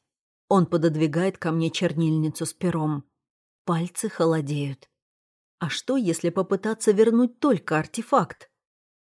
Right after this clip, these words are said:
Ведь сам брат же ему не нужен. Я приложу все усилия, чтобы выполнить договор, но помогу Витольду и дальше скрываться. Осталось только понять, как». Я дрожащими руками беру перо.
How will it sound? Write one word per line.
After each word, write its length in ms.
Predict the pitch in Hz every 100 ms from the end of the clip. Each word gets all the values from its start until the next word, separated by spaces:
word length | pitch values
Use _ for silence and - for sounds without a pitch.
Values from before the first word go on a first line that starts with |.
| _ -
Ведь 300 | 185 226 -
сам 360 | 247 175 156
брат 260 | 165 175 147
же 140 | 156
ему 220 | 180 180
не 160 | 185 208
нужен. 420 | 254 277 196 151 - _ _ _ _
Я 220 | - 170
приложу 500 | 170 165 156 156 147
все 280 | 156 - 160
усилия, 500 | 156 147 196 196 160
чтобы 380 | 160 - 175 214
выполнить 500 | 214 202 160 160 165
договор, 520 | 165 165 185 254 254 - _ _ -
но 160 | 196
помогу 480 | 151 160 160 151 165
Витольду 680 | 147 156 185 196 165 147 -
и 100 | 208
дальше 400 | 170 160 - -
скрываться. 720 | - - 165 151 143 - 143 - _ _ _
Осталось 540 | 175 139 - 190 160 -
только 300 | 165 160 185
понять, 440 | 170 170 175 -
как». 400 | - 170 - - _ _ _ _ _ _ _ _ _ _ _ _
Я 220 | 196 165
дрожащими 680 | 147 160 151 165 151 - 160
руками 460 | 160 156 170 180 220
беру 340 | 180 160 151
перо. 460 | 131 165 156 143